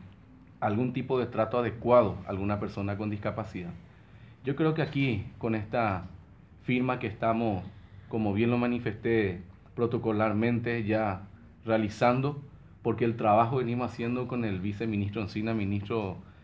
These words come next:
es muy importante, las comunicaciones siempre teníamos. Bien sabemos cuando salió la publicación del compañero Teo, todos nos, nos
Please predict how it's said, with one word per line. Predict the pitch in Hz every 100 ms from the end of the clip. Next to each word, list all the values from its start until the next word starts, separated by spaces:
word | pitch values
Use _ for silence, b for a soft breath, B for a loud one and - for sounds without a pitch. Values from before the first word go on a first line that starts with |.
| B
es | - 92
muy | 98 123
importante, | 127 120 104 101 101 110
las | 107
comunicaciones | 101 107 107 104 95 - 110 107
siempre | 101 104
teníamos. | 104 98 98 104 104 104 - B B B B -
Bien | 113
sabemos | 117 110 113
cuando | 113 113 113
salió | 113 98 107
la | 110
publicación | 110 107 110 101 - 127 123 104
del | 98
compañero | 101 98 95 98 101 92
Teo, | - 107 104 110 B B B B
todos | - 113
nos, | 117 113 117
nos | 117 113 101 90 90 -